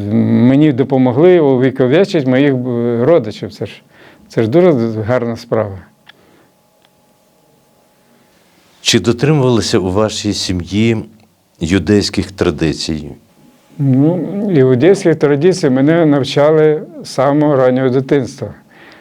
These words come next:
Speaker 1: Тому що я родився в єврейській сім'ї,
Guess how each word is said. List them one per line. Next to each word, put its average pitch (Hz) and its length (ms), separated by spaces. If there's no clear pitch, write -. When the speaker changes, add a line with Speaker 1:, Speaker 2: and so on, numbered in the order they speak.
Speaker 1:
Тому 127 320
що 131 180
я 123 240
родився 117 520
в 113 120
єврейській 120 560
сім'ї, 135 680